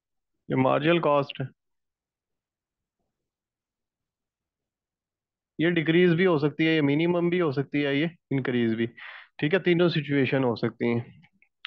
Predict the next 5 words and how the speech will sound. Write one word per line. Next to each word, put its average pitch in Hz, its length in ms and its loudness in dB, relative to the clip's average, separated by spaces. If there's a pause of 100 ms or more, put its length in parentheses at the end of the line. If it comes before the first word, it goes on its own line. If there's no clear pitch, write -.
(580)
तो 160 80 4
इसका 165 560 0 (1900)
जो 143 200 6
हमारे 147 320 6 (100)
पास 135 320 6